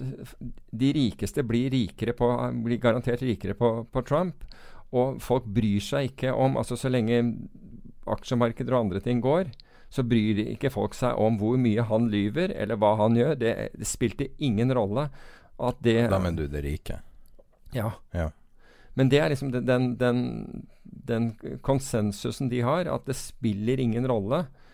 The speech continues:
Speaker 1: Og, og samfunnet der borte er mindre og mindre opptatt av, altså han kan gjøre akkurat hva han vil. Og no-, den der impeachment-prosessen var jo i,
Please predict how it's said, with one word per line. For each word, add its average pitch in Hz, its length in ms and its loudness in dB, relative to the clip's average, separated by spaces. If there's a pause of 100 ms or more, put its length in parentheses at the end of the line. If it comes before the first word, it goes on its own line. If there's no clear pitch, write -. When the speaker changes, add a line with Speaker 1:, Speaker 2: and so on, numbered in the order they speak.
(260)
Speaker 1:
Og, 160 160 2
og 127 240 -4
samfunnet 110 540 0
der 117 100 0
borte 123 240 -4
er 120 320 0
mindre 113 400 2
og 123 80 4
mindre 104 240 2
opptatt 117 460 -2
av, 123 240 0
altså 120 240 -4
han 117 100 -2
kan 123 240 0
gjøre 117 400 2
akkurat 113 400 -4
hva 107 160 2
han 123 160 0
vil. 180 220 -2 (500)
Og 123 160 0
no-, 123 160 0
den 120 160 4
der 113 220 4
impeachment-prosessen 120 1120 -2
var 110 160 0
jo 110 120 2 (120)
i, 113 240 0